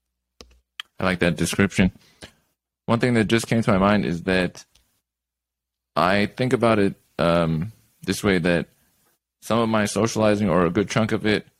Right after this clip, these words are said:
was in a, even though it wasn't that long ago,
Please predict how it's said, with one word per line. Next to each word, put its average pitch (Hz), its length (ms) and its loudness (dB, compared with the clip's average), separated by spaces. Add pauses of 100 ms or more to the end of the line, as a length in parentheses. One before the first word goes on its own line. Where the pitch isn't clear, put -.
(180)
was 90 320 -4
in 95 220 -4
a, 87 640 -4 (880)
even 113 160 -4
though 117 80 2
it 101 60 2
wasn't 107 220 0
that 101 140 0
long 104 180 0
ago, 107 420 -2